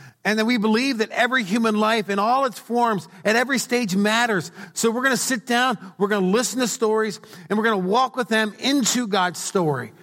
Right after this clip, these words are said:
And that's true for every single person. Amen? By our choice, we're gonna live the love of God, and we're gonna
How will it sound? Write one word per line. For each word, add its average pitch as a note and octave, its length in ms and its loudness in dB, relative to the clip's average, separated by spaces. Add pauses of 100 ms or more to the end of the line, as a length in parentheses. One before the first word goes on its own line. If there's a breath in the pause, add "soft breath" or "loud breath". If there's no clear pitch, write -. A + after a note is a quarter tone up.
(200 loud breath)
And F#3+ 80 0
that's G#3 160 0
true A3+ 200 0
for F#3 180 -6
every A3+ 400 0 (140)
single G3 480 0
person. D3+ 680 -4
Amen? F#3+ 380 -2 (4000 soft breath)
By G#3+ 200 0
our G#3+ 160 0
choice, - 720 -4 (400)
we're E3 80 0
gonna E3+ 160 2
live D#3+ 400 0
the D#3 80 -2
love D3+ 180 0
of C#3+ 80 -4
God, D3+ 260 0
and C3+ 80 -8
we're D3+ 80 -4
gonna C#3+ 240 0